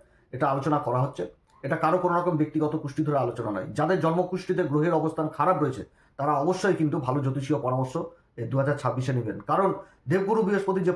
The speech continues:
পরিবর্তনগুলো হচ্ছে, এটা কিন্তু আমূল পরিবর্তন এনে দেবে মেষ রাশির জীবনে। খুব ভালো অবস্থান। আমি এই কারণে কথাটা বলছি, কারণ মেষ রাশি কিন্তু সাড়ে সাতি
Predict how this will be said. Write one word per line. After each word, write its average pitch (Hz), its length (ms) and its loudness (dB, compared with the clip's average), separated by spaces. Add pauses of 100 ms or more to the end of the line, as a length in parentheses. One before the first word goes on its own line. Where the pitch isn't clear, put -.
পরিবর্তনগুলো 175 560 2
হচ্ছে, 151 260 -2
এটা 156 160 -2
কিন্তু 165 160 0 (260)
আমূল 220 240 2
পরিবর্তন 175 420 2
এনে 147 120 0
দেবে 131 180 0
মেষ 139 160 -2
রাশির 135 220 -4
জীবনে। 107 260 -4 (400)
খুব 240 100 -2 (120)
ভালো 175 160 6 (100)
অবস্থান। 107 320 -2 (360)
আমি 170 180 0
এই 226 100 -2
কারণে 240 280 2
কথাটা 220 300 0
বলছি, 214 220 -4 (180)
কারণ 165 140 0 (100)
মেষ 196 180 0
রাশি 196 220 -2
কিন্তু 190 200 0
সাড়ে 165 220 0
সাতি 156 140 -2